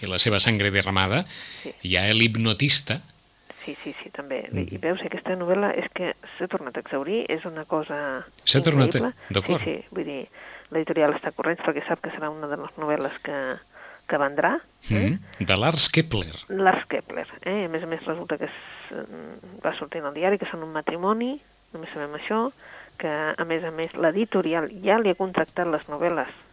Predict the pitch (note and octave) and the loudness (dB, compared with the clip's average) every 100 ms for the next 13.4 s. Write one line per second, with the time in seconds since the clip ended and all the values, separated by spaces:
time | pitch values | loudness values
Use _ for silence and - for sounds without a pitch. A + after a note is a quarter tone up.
0 | - - - D3 - F#3 - E3 E3 E4+ | -20 -18 -12 -10 -6 -8 -6 -6 -8 -14
1 | - - - - - - - - F#2+ F2 | -20 -20 -20 -20 -20 -20 -12 -4 -4 -2
2 | C#3 E3+ D#3 - - - - - - E3 | -6 -6 -10 -12 -16 -16 -18 -6 -4 -2
3 | D#3+ D#3+ D#3+ F#3 F3+ D#3 - - D3+ G#2 | -4 -2 -2 -2 -2 -2 -4 -4 -4 0
4 | F#2+ G#2+ C#3 D3 - - - - F3 E3+ | 0 2 0 -2 -12 -20 -20 2 4 6
5 | E3+ E3+ - F3+ E3+ A#2+ A2+ A2 A#2+ - | 6 6 6 8 10 10 6 6 6 4
6 | - A2+ C#3+ D#3+ - E3+ C3 A2 G#2 - | 4 2 2 0 -2 0 2 4 6 6
7 | F3 G#3+ G#3+ F3 - G#3 E3 D#3 F3 F#3 | 6 4 4 4 -2 -2 0 4 6 10
8 | A#3+ - G#3+ F3 D#3 E3+ D#3 E3+ - - | 8 8 8 8 8 6 8 8 6 8
9 | - C#3 - F3+ F3 F#3 G3+ F3+ E3 C#3+ | 8 6 6 6 8 6 6 2 0 0
10 | - F#3+ G#2+ - D#3+ F#3 D#3 A2+ A2+ G2 | 0 6 8 8 8 8 8 10 10 6
11 | - - - - A2 - F#3 C#3 - F#3 | 0 -12 -4 4 8 10 10 10 8 4
12 | F3+ F3 F3 F#3 E3+ - D#3+ D#3 D#3+ D#3 | 4 2 4 2 2 2 0 2 2 2
13 | - D#3+ D#3+ D3+ | 2 0 4 2